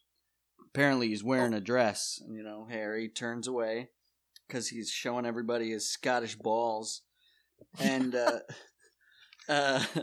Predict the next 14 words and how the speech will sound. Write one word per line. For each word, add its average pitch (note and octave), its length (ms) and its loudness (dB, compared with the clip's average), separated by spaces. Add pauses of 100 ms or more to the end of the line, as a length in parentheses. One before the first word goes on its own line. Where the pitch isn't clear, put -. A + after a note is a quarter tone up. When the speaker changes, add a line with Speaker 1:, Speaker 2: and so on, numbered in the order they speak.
(460)
Speaker 1:
so, D3 380 6
but C3+ 300 0
then F3+ 480 6 (520)
th-, - 240 -2
this C#3 180 0
Speaker 2:
Then A#3 300 8
we, D4 120 6
Speaker 1:
weirdness E3 240 -2
Speaker 2:
yeah, A#3+ 240 8
'cause G3+ 220 6
Speaker 1:
Yeah. - 80 6
Speaker 2:
you're A3 140 8
right. F3 220 10 (120)
Then G#3 480 6